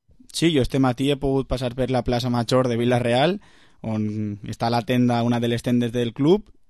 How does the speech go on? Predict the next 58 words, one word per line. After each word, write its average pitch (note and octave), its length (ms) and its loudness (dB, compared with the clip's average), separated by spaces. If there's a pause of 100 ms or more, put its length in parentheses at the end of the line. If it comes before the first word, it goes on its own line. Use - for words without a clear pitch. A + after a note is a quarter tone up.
i A#2+ 80 -4
la A2+ 100 0
veritat A2 300 -2
és A#2+ 160 -2
que E3 80 -2
sí D3+ 120 -2
que B2+ 120 0
n'hi A#2+ 80 0
havia A#2 140 0
una A2+ 180 -2
cua A#2 240 -2
de A2 400 -2
vuit A#2 240 -2
o A#2+ 40 2
nou A#2+ 140 0
persones B2 460 -2
en A#2+ 80 -4
la A#2 100 -4
porta C#3 380 0 (580)
per B2 140 2
a A#2+ 80 6
renovar A2+ 320 2
el A#2 80 -2
seu B2+ 140 2
abono, A#2 260 2
lo C#3 160 0
qual A2+ 220 -4
ja A#2+ 100 0
és - 80 -6
sorprenent, C#3 560 0
perquè A2+ 240 -6
recordem A2+ 420 -4
que, A#2+ 380 -2
que A2+ 160 -6
ja A2+ 80 -2
estem B2+ 240 0
a B2+ 80 2
dia B2 160 4
vuit C3+ 320 2
i, C#3 240 2 (480)
i A#2 160 0
encara A#2+ 320 2
pareix B2 160 4
que D#3 160 0
n'hi C3+ 80 4
ha B2 60 4
molta B2 200 2
gent B2+ 200 0
que C3 100 -2
està C#3+ 160 0 (480)
fent B2 160 0
cua B2+ 240 2
per E3 100 0
a D#3 60 0
renovar A#2+ 320 0
el A#2 80 -2
seu A2+ 160 -4
abono. C3 300 -2